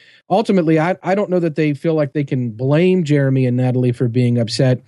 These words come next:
All it's gonna take is for Hunahpu to go to tribal council once before someone on Coyopa, like a Dale or Josh or a Wes, loses their loved one and starts to feel the same sort of anger. So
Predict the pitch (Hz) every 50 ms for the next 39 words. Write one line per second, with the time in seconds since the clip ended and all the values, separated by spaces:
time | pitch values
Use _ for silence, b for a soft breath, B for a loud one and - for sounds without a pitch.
0 | B B B B B B B B 165 180 208 202 190 - - 190 175 156 143 -
1 | 165 160 160 156 147 139 - _ 151 147 143 131 - - 147 143 139 135 135 127
2 | 151 143 139 147 143 - 147 139 127 139 135 131 123 - - 143 139 139 135 127
3 | - 151 135 131 123 - 127 117 107 113 147 202 196 151 139 127 - b b b
4 | b b b b - 151 135 - 170 160 147 - 180 175 170 165 160 151 147 143
5 | 135 - 156 143 147 160 175 170 - 156 139 135 135 127 127 139 143 147 139 139
6 | 135 123 143 139 139 139 139 143 143 139 135 131 123 - 135 127 131 127 131 131
7 | - 143 127 127 123 123 135 135 135 131 - - B B B B B _ 139 151
8 | 175 175 151 160 143 143 160 180 202 196 175 156 151 143 143 147 143 143 143 139
9 | 135 139 - - 175 160 151 - - 151 139 - 151 143 131 131 - - 147 135
10 | 120 117 - 143 131 117 107 104 120 123 120 110 95 90 90 - - 160 151 147
11 | 139